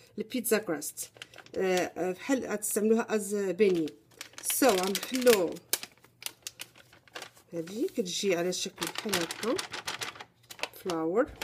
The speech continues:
كتزيد عليها هاف كاب ديال هات واتر، ماشي بويلين واتر. آه، الماء يكون سخون ولكن ما يكونش كيغلي. سو، على بركة الله غنخلطوا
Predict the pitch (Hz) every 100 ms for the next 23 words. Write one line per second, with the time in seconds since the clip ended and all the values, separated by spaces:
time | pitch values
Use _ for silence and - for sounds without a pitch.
0 | - - - - - _ _ _ _ _
1 | 240 190 277 294 208 214 208 226 370 -
2 | _ _ _ - 202 202 269 311 - -
3 | - - - 277 - - _ - 180 190
4 | 220 330 480 - _ - 180 247 302 277
5 | 254 214 175 156 - _ _ _ _ _
6 | - 190 - 311 302 247 262 262 254 233
7 | 208 165 160 156 _ _ _ - 190 -
8 | 208 220 208 214 214 - 190 233 311 285
9 | 220 220 262 240 - 320 - 277 220 190
10 | 160 - _ _ _ _ _ _ - _
11 | - - 208 220 233 233 220 214 - 190
12 | 226 440 370 269 - 269 226 269 440